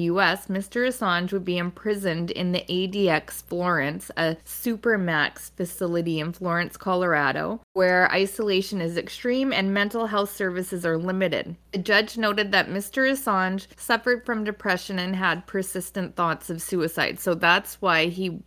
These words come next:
wasn't extradited. Then that ruling was overturned last December by an appellate panel of the High Court, which said Judge Barrister should have notified the U S Department of Justice of her views before issuing her ruling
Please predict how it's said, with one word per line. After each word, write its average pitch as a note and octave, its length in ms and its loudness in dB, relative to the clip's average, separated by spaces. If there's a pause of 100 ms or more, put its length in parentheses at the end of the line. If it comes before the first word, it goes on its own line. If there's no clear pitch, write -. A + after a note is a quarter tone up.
(100)
wasn't E3 320 2
extradited. G3+ 800 -2 (280)
Then A#3 340 4
that C4 220 6
ruling A#3+ 380 4
was G#3+ 160 -2
overturned G#3+ 720 0
last F#3+ 440 4
December G3+ 560 0
by F#3+ 400 2
an F#3+ 180 -2
appellate G#3+ 640 0
panel G3 560 0 (340)
of F#3 200 -2
the F#3 100 2
High G3+ 320 2
Court, F#3+ 560 0 (300)
which G3 240 0
said F#3+ 320 2
Judge G3+ 400 0
Barrister F#3+ 560 2
should G3+ 260 -4
have G3+ 140 -2
notified F#3 640 0
the F#3 80 0
U F#3 220 0
S G#3+ 180 -2
Department F#3+ 540 0
of F#3 100 -2
Justice F3+ 500 -2
of E3+ 180 -6
her F3+ 140 0
views B3+ 400 -2
before G3 380 0
issuing G#3+ 560 0
her F#3 180 -2
ruling F3+ 560 -2